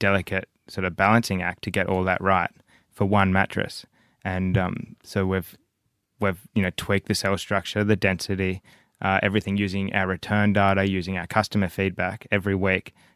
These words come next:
to make this product better and better. So it's almost a feeling of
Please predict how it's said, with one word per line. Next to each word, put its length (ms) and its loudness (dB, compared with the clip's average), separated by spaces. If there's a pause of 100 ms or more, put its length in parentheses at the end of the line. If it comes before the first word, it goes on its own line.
to 100 -8
make 160 -4
this 120 -8
product 300 -10
better 160 -6
and 120 -6
better. 240 -2
So 220 -6 (380)
it's 160 0
almost 340 4
a 40 -6
feeling 460 -2
of 360 -2